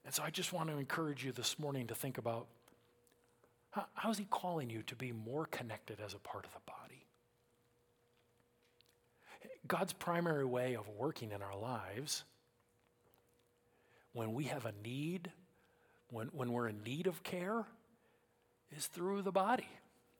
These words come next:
This illustration is imperfect and it'll break down if you push it too far, but, uh, i-, if your left elbow itches today, sends a message to the brain,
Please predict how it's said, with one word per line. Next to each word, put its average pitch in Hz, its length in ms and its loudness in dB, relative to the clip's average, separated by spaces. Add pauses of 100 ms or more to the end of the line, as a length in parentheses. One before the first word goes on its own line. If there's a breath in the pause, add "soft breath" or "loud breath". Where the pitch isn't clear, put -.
(1200 soft breath)
This 175 180 4
illustration 127 580 4
is 107 120 0
imperfect 110 480 -4
and 104 80 -4
it'll 107 100 -2
break 120 280 2
down 117 180 -4
if - 100 -10
you 113 80 -8
push - 240 0
it 127 100 -8
too 117 160 -4
far, 113 440 -2
but, 117 200 0 (540 loud breath)
uh, 180 180 8
i-, 202 200 0
if 226 140 6
your 262 180 10 (160)
left 180 340 10
elbow 139 440 8
itches 110 500 0 (180)
today, 101 400 -2 (1300 soft breath)
sends 220 260 10
a 190 60 12
message 170 720 10
to 156 100 4
the 139 80 4
brain, 131 400 2